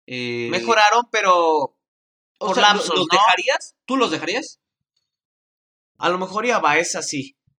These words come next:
Speaker 2: Jordan Sierra no creo.
Speaker 1: Yo bajo las condiciones adecuadas los dejaría.
Speaker 2: Ahora, también no puedes pensar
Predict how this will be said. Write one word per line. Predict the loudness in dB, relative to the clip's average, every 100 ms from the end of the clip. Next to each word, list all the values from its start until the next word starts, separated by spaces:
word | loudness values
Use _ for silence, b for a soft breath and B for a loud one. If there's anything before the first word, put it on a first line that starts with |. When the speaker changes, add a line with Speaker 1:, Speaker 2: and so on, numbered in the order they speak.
| _ -10
Speaker 2:
Jordan | -6 -4 -6 -6
Sierra | -6 -6 -6
no | -8
creo. | -10 -10 -4
Speaker 1:
Yo | 0
bajo | 0 0
las | -2 -4
condiciones | -6 -8 -6 -6 -6 -8 -8 -10 -12 _ _ -2
adecuadas | 0 -2 -4 -2 0 0 -6 -12 _ _ _ _ -10
los | -8 -6
dejaría. | -6 -6 -6 0
Speaker 2:
Ahora, | 2 2 0
también | -2 -2
no | -4
puedes | -4 -6 -6
pensar | -8 -2 -2 -4